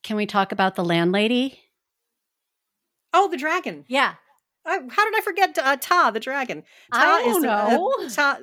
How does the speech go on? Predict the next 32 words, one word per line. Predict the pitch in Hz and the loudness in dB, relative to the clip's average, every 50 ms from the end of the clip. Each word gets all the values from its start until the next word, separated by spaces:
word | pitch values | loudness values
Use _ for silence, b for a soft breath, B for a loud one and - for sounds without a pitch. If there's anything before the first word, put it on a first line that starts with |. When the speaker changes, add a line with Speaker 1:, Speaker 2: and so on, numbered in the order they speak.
| - - | -8 -4
Speaker 2:
uh, | 214 214 220 208 220 | -2 0 0 0 -2
Speaker 1:
<laughs> | - - 359 | -2 0 2
Speaker 2:
Ta | 294 302 320 320 - | 4 4 4 4 2
is, | 240 240 247 226 208 - | 0 -2 -2 -2 -2 -2
uh, | 233 214 208 202 - | -2 0 0 0 -2
my, | 196 190 190 190 180 185 180 180 | 0 -2 0 0 -2 -2 -4 -4
uh, | 165 - 160 165 165 170 | -6 -6 -6 -4 -4 -4
manicurist, | 180 202 226 214 - 180 147 143 151 - - - - b b b b b b b b b | -2 -2 -2 -2 -2 -4 -6 -6 -6 -8 -10 -12 -16 b b b b b b b b b
and | 190 190 185 180 180 180 180 | -2 -2 0 0 0 -2 -4
I | 190 185 190 | -2 -2 0
wanted | 208 214 214 202 | 0 0 0 0
to | 196 | -2
put | - - 190 | -2 0 0
her | 196 185 | 0 0
in | 175 175 | 0 0
the | 175 165 | -2 -2
book, | 170 143 131 - | -2 -2 -4 -4
so | - 190 | -4 -2
I | 170 180 | -2 0
made | 196 202 196 202 | 0 0 0 -2
the, | 202 202 196 202 | -4 -4 -4 -4
made | 208 202 202 202 | -4 -2 0 0
her | 202 190 | 0 0
the | 180 185 175 170 165 | 0 -2 -4 -2 0
off-, | 175 180 180 - _ _ _ | 0 0 0 -2 _ _ _
the, | - 175 165 170 160 | -8 -8 -6 -4 -4
uh, | 156 151 156 | -4 -4 -2
building | 170 208 208 196 190 175 | 0 0 0 0 0 0
manager | 160 156 160 160 156 - 175 165 156 | 0 -2 -2 -4 -4 -4 -6 -6 -6
of | - 147 151 147 | -6 -6 -8 -8
Xeno | 147 - 202 185 175 170 160 | -6 -6 -4 -2 -2 -2 -2
Housing. | 165 151 147 147 - 147 143 151 - | -2 -4 -4 -6 -6 -10 -12 -12 -16